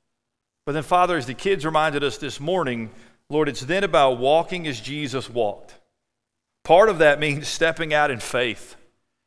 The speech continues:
and getting up here, though maybe we're terrified or nervous, and, and sharing a word of testimony in front of people. Or Lord, maybe it's,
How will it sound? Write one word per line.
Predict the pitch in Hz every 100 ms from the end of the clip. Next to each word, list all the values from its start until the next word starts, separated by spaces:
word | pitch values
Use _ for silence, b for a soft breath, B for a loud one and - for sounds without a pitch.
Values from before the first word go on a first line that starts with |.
| _ _ _ -
and | 139
getting | 120 165 165
up | 160 160
here, | 160 160 151
though | 127
maybe | 131 151 147
we're | 127
terrified | - 156 156 139 151 151 147
or | 120
nervous, | 110 139 151 147 - - b b b -
and, | 131 117
and | 131 110
sharing | - 165 165 175 135 107 104 - b b -
a | 131
word | 127 131 120
of | -
testimony | 151 147 - 123 113 107 104 95 - b b
in | 120
front | - 120 107
of |
people. | - 110 101 101 - _ _ _ _ _ _ _ _
Or | 147
Lord, | 156 165 151
maybe | 151 202 190
it's, | 165 - -